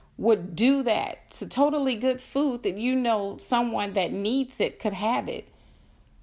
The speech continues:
But you're making the choice of destroying the food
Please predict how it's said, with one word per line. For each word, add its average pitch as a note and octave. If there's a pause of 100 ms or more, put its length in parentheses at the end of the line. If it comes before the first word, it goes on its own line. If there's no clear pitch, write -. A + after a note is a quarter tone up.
But F3+
you're A#3
making A3+
the G3
choice G3+
of E3+ (760)
destroying G#3+
the F#3
food F#3